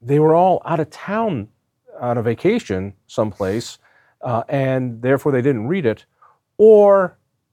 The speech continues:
it was one guy. And the left, and the, the people who push this stuff, hire people to be multiple personas to help employers feel like there's this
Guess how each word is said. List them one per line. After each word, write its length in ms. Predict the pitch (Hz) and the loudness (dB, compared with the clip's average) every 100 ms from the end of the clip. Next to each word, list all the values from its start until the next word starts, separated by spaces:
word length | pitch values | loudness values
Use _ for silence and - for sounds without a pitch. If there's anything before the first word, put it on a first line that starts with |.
| _ _ _ _ _ _ | _ _ _ _ _ _
it 120 | 123 | -18
was 200 | 95 87 | -14 -14
one 380 | - 80 85 90 | -16 -20 -20 -18
guy. 380 | 76 67 - - _ _ _ _ _ _ _ _ _ _ - | -16 -18 -20 -20 _ _ _ _ _ _ _ _ _ _ -10
And 520 | 127 117 110 110 107 - - | -6 -4 -4 -8 -16 -20 -14
the 100 | 110 | -12
left, 640 | 110 123 147 156 - _ _ _ _ _ 123 | -8 -4 -4 -4 -10 _ _ _ _ _ -20
and 240 | 123 113 | -16 -14
the, 40 | |
the 200 | 107 - | -14 -14
people 340 | 120 143 151 131 | -8 -8 -4 -4
who 100 | 123 | -4
push 260 | - 147 - | -4 -6 -6
this 140 | 104 | -12
stuff, 360 | - 85 82 _ _ _ _ | -10 -12 -12 _ _ _ _
hire 520 | - 139 151 160 151 | -10 -4 -2 -2 -4
people 640 | - - 143 - 78 78 _ _ _ _ | -6 -12 -12 -10 -16 -16 _ _ _ _
to 100 | - | -12
be 140 | 107 113 | -8 -6
multiple 680 | 104 120 127 143 139 117 _ | -4 -4 -4 -8 -8 -8 _
personas 840 | - 113 - 104 82 55 - - _ _ _ _ _ _ | -20 -14 -6 -4 -6 -14 -20 -20 _ _ _ _ _ _
to 140 | - | -10
help 460 | 98 - 120 120 - _ _ | -10 -6 -2 -2 -4 _ _
employers 680 | 113 90 - 139 131 107 101 | -14 -14 -6 -2 -2 -2 -6
feel 300 | - 107 107 | -8 -6 -6
like 340 | 98 92 92 95 | -6 -10 -14 -16
there's 440 | 95 95 92 - _ _ | -14 -14 -16 -20 _ _
this 160 | 98 | -20